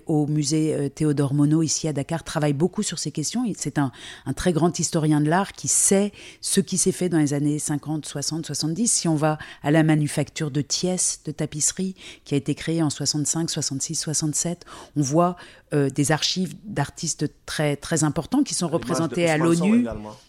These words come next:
Speaker 1: Voilà, qui sont représentés à l'onu, à l'aéroport d'Atlanta. On voit ces œuvres de Dakar, euh, très présentes. Et,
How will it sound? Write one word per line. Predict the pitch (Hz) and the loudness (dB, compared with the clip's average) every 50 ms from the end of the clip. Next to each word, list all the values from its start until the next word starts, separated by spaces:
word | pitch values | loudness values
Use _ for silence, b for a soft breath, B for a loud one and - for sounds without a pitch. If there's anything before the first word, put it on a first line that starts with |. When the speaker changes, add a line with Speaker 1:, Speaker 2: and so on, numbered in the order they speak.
| _ _ - | _ _ -8
Speaker 1:
Voilà, | - 139 156 147 165 226 285 254 | 2 4 6 8 8 8 6 4
qui | - - | 4 0
sont | - - 143 | 0 2 2
représentés | 147 147 - 170 151 151 147 - 156 | 2 2 2 2 4 4 4 4 4
à | 147 143 | 4 6
l'onu, | 147 151 151 160 170 185 196 208 202 | 6 6 4 4 4 4 6 6 6
à | 175 | 6
l'aéroport | 156 143 139 143 143 151 147 - 151 143 135 | 6 6 6 4 4 2 2 0 0 0 2
d'Atlanta. | 143 143 - - 143 139 139 - 180 175 185 | 0 0 0 0 0 0 0 2 0 0 0
On | 175 147 | 0 -2
voit | 131 151 170 | -2 -2 -2
ces | - - 151 127 156 | -2 -2 -2 0 0
œuvres | 156 143 147 151 | 0 0 0 -2
de | 135 143 | -2 -2
Dakar, | 131 131 127 - - 151 147 147 - - B B B B B B B B - | -2 -2 -4 -4 -4 -6 -6 -6 -10 -16 B B B B B B B B -4
euh, | 123 | -4
très | 135 - - - 160 | -4 -2 0 0 0
présentes. | - - 160 139 160 180 226 226 - B B B B B B B | 0 0 0 0 2 2 0 -2 -2 B B B B B B B
Et, | - 160 160 147 147 147 - | 4 6 8 8 6 4 2